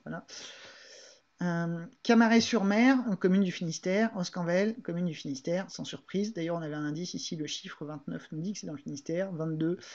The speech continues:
ça sera dans le Côte d'Armor. Et, euh, dans la plupart des cas, il a trouvé. Et s'il a trouvé, il nous aligne directement. Parfois,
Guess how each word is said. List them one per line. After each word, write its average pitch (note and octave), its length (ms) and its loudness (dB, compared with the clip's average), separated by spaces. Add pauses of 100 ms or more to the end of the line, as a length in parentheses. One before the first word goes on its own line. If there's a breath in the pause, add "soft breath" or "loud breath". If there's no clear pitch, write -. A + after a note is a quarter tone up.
(240 loud breath)
ça - 160 -14
sera - 280 -6
dans C#3+ 140 -4
le C3+ 440 -8 (140)
Côte F3+ 160 -4
d'Armor. E3 580 -2 (1000 soft breath)
Et, C4 400 8
euh, G#3 160 10
dans B3 180 8
la C4+ 100 10
plupart B3 260 6
des B3+ 80 6
cas, F4+ 120 2
il F4 80 8
a C#4 60 10
trouvé. F#3 440 2 (1300)
Et F3+ 60 0
s'il B3 200 4
a A3+ 60 8
trouvé, C4 300 6
il F4 60 6
nous A3 180 8
aligne B3 180 10
directement. A3+ 680 4 (500 loud breath)
Parfois, D#4+ 440 8